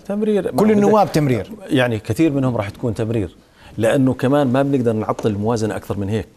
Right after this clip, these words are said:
Speaker 1: لاحظ المفروض أنه أقرت من بداية السنة، الآن الحكومة تتخذ الإجراء على أساس أنه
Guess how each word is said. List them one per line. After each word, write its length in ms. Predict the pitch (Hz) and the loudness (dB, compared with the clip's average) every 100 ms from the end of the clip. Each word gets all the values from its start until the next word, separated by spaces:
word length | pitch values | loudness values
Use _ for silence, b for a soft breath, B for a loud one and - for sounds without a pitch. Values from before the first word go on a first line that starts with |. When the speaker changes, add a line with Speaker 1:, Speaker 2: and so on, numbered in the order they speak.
| - _ _ b b - | -20 _ _ b b 0
Speaker 1:
لاحظ 280 | 135 117 104 - | 2 2 -4 -2
المفروض 480 | 107 104 123 131 | -2 -2 -4 -4
أنه 280 | - 120 120 - - | -2 0 0 -4 -10
أقرت 520 | - 147 143 143 - | -2 0 2 0 -2
من 60 | |
بداية 340 | 113 107 123 131 | -2 0 0 -2
السنة، 340 | 113 - 127 92 - B B B - | -4 -4 -4 -4 -10 B B B -6
الآن 420 | 104 147 147 147 147 - | -2 2 2 0 -4 -4
الحكومة 540 | 113 101 113 - 139 | -2 -2 -4 -2 0
تتخذ 500 | 117 143 - 127 123 | 0 -4 -4 -4 -4
الإجراء 380 | 117 110 107 123 | -4 -2 0 2
على 100 | 135 | 2
أساس 320 | 104 131 120 123 | 0 -2 -4 -4
أنه 200 | 120 | -4